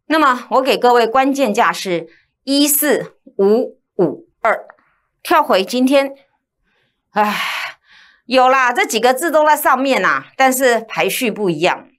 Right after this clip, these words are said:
所以啊，今天开高盘冲，冲到这里挡住了，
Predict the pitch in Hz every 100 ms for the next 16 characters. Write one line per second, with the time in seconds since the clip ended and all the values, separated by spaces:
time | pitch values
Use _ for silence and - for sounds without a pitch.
0 | _ _ _ _ - 220 254 247 170 147
1 | 165 _ 226 254 269 262 277 269 _ _
2 | _ _ - 302 202 202 202 226 170 208
3 | - _ - - 294 294 254 - _ _
4 | _ - 285 311 311 285 285 185 - -
5 | 190 - - 254 208 -